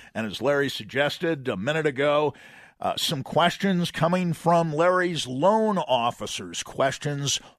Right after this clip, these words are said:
often asked of his loan officers, and we'll answer those questions next.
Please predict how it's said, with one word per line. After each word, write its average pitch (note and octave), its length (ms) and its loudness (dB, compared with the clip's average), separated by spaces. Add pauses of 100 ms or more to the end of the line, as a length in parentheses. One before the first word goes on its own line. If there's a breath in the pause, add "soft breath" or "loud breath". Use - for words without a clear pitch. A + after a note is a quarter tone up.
(180)
often C#3 520 2
asked C3 560 2
of B2 260 2
his B2+ 400 0
loan B2+ 300 0
officers, A#2+ 920 0 (280 loud breath)
and G#2+ 260 -4
we'll B2 260 0
answer G#2 360 -4
those B2 240 -2
questions G#2+ 520 -6
next. - 440 -8